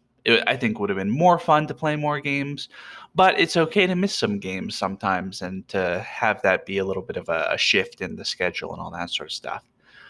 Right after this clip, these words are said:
Um, the game I did make, Vaesen, was super fun. Um, Vaesen, for those of you who don't know, is,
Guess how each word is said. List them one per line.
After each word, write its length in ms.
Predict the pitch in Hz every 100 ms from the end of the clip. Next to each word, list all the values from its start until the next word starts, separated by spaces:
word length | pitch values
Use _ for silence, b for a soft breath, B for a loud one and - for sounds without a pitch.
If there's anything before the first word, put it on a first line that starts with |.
| B -
Um, 280 | 113 107
the 100 | 107
game 200 | 120 147
I 100 | 135
did 260 | 113 147 175
make, 340 | 156 104 -
Vaesen, 640 | - 110 131 - 98 90 82
was 420 | 87 95 90 -
super 480 | - - 170 165 123
fun. 480 | - 87 82 104 127 B B -
Um, 320 | 107 104 101 101
Vaesen, 460 | 110 120 120 104
for 120 | -
those 180 | 101 98
of 80 | 98
you 120 | 98
who 80 | 101
don't 240 | 98 95
know, 320 | 92 95 92 95 B B B _
is, 520 | - 110 110 - -